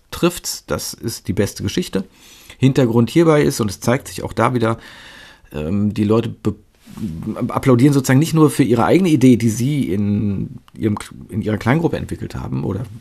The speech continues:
die sie dort <laughs> erfolgreich, äh, irgendwie durchgebracht haben, sondern man kann durchaus feststellen, "Ach, guck mal, das andere ist ja noch besser oder geht noch weiter oder ist noch wichtiger", je nachdem, um was geht. Es werden ja auch Einzelpunkte gesammelt, es wird nach Prioritäten gesucht oder, oder, oder,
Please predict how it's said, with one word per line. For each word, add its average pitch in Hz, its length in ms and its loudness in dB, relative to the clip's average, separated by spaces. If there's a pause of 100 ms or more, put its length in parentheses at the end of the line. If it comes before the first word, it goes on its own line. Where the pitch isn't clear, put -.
(160)
die - 40 -16
sie 98 160 -4
dort 104 380 -4
<laughs> - 0 -
erfolgreich, - 800 -2
äh, 104 380 -6
irgendwie 101 200 -2
durchgebracht 113 540 0
haben, 117 220 -4 (460)
sondern 117 320 4
man 113 120 2
kann 117 220 -2
durchaus 120 320 0
feststellen, - 320 -4
"Ach, - 160 -2
guck 135 160 -4
mal, 110 100 0
das - 220 -6
andere 123 300 0
ist - 160 -8
ja 107 80 0
noch 127 160 -2
besser - 520 -10
oder 92 480 -4
geht 98 300 -6
noch 117 220 0
weiter 107 360 2
oder 101 220 0
ist - 240 -6
noch 101 260 -2
wichtiger", 117 440 0
je 107 100 2
nachdem, 110 300 -4
um 92 100 -4
was 92 160 -4
geht. 104 240 -2 (520)
Es 101 160 -14
werden 92 140 -4
ja 90 60 -6
auch - 60 -14
Einzelpunkte 98 540 -4
gesammelt, 92 380 -4
es - 160 -18
wird 98 140 -8
nach 87 100 -6
Prioritäten 107 640 0
gesucht 101 360 -4
oder, 101 220 -2
oder, - 240 -6
oder, 170 240 2